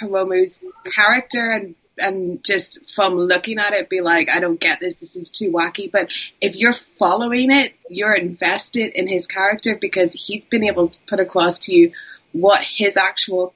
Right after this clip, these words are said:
character is, um, and everything about him, um, you know, even, like, the stuff he does on, on Instagram or YouTube or whatever, it's all part of what makes you fall in love and become so invested in Hiromu. And,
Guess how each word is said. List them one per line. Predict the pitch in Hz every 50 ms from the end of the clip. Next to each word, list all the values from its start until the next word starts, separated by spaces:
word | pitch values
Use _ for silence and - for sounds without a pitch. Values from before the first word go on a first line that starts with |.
| _ -
character | - - 185 180 190 196 196 - - 180 175 165 156 - _ _ _ _ _ _ -
is, | 185 190 214 233 262 262 233 - - _ _ _ -
um, | - 185 180 180 175 170 _ - -
and | 190 190 185 -
everything | - 185 190 190 214 220 214 - 226 202 190
about | 175 160 - 180 180 180 185 185
him, | 196 190 185 185 185 190 - - - - - - - - _ - 170
um, | 175 170 165 160 165 160 151 151 - _ _ _ _ _ _ _ _ _ - - _ -
you | 196
know, | 196 196 -
even, | - 202 202 196 208 202
like, | 196 185
the | - 208
stuff | 190 - 220 208 202 -
he | 214 196
does | 190 190 185 175 180
on, | 175 165 160 165 165 160 -
on | - 180 175 170 170
Instagram | - - 175 190 196 - - - - 208 202 190
or | 180 175
YouTube | 170 165 170 185 185 - 220 220 214 -
or | 202 196
whatever, | 202 196 196 196 196 202
it's | 190 185 180 - -
all | - 180 190 202 208
part | - - 220 208 196
of | 185 170
what | 185 185 -
makes | 185 190 185 180 - - -
you | 196 165
fall | - 190 180 170 170 - - -
in | 180 180 180
love | 180 175 170 165
and | 175 175
become | 175 175 - 185 180
so | 175 - 190 190 180
invested | 175 170 175 175 180 180 - 196 180
in | 175 180
Hiromu. | 180 175 165 160 160 170 175 180 175 - -
And, | 180 180 175 170